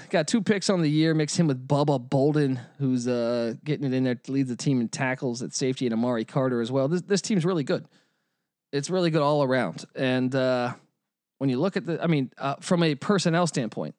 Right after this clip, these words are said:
to me, the biggest question marks are Manny Diaz and, uh, how fluid this offense can get. I almost think it can hurt them at times 'cause they overthink it, but I still think it's much improved they, they, than, than it was a season ago.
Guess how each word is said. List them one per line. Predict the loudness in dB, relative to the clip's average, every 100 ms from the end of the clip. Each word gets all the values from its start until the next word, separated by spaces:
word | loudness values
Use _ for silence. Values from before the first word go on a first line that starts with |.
| -20 _
to | 0
me, | 2 2
the | 2
biggest | 0 0 0
question | 0 2 0
marks | 0 0 0
are |
Manny | 0 2 2 2
Diaz | 2 2 4 0 -2 -14 _ _ -2
and, | 2 2
uh, | 2 2 2
how | 2 2 2 -2
fluid | -10 0 2 2
this | 2 2
offense | 2 0 -4
can | -4
get. | -4 2
I | 2
almost | 4 2 0
think | 0
it | 0
can | 0
hurt | 0 0
them | -2
at | -2 0
times | 0 0 -2 -6 -16 _ _ _ _ _ _ _
'cause | 0 0
they | 0
overthink | 2 2 0 -4 -2 0 2
it, | -2 -4 -14 -18 -16
but | -2 0 0
I |
still | 0 0 0
think | 0 -2
it's | -2 -2
much | 2 4 4 0
improved | 0 0 0 0
they, | -2
they, | 0 -2 -2 -4 -12 _
than, | -2 -2 -2
than | -4
it | -2
was | -4 -4
a |
season | -2 -2 0 0
ago. | 0 -2